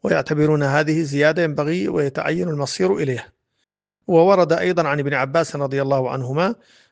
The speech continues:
آه، أنه حفظ من قراءة النبي صلى الله عليه وسلم في تينك الركعتين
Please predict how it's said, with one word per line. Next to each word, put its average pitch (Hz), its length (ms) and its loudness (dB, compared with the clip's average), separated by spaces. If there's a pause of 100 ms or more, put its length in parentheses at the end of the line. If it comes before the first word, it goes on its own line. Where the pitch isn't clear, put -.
(160)
آه، 156 240 2
أنه 160 240 2
حفظ 175 320 0
من 151 160 0
قراءة 160 380 0
النبي 147 320 -2
صلى 151 180 -4
الله 147 120 2
عليه 135 100 0
وسلم 147 160 -6
في 147 140 -8
تينك 147 340 -2
الركعتين 175 640 0